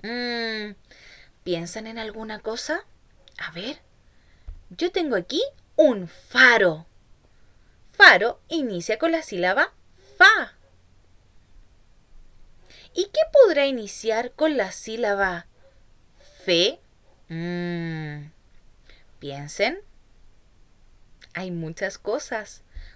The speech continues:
Por ejemplo, feliz. ¿Y con la sílaba fi? Mm, ¿qué podrá iniciar con la sílaba fi? Aquí yo coloqué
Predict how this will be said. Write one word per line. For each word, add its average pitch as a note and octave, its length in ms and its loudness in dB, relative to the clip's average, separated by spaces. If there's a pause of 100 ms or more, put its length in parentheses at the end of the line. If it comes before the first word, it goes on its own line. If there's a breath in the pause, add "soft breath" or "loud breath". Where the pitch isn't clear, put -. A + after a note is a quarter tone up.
(220 soft breath)
Por A4+ 120 6 (120)
ejemplo, C4+ 540 0 (440 soft breath)
feliz. F4 840 -2 (4000 soft breath)
¿Y F#4+ 100 -4
con G#4 220 0
la F#4 120 -2
sílaba D#4+ 580 -2 (240)
fi? C4+ 320 0 (920)
Mm, C4 640 -6 (540 soft breath)
¿qué D#5 80 -6 (100)
podrá C#4+ 360 0
iniciar G#3+ 600 -4
con C#4 140 -2
la A3+ 100 -4
sílaba A#3 500 -4
fi? B3 480 -10 (2250)
Aquí C#3+ 280 -12
yo E3+ 140 -4
coloqué E4+ 480 0